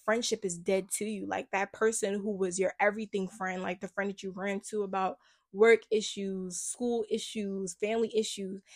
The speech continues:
that friend is not there anymore. And it's like you have to try and create or foster a relationship with someone else,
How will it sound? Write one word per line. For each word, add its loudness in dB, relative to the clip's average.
that 4
friend 4
is -4
not 0
there 2
anymore. -2
And -2
it's -6
like -2
you 0
have 2
to -4
try -2
and -6
create -2
or -6
foster -2
a -4
relationship -8
with -8
someone 2
else, 0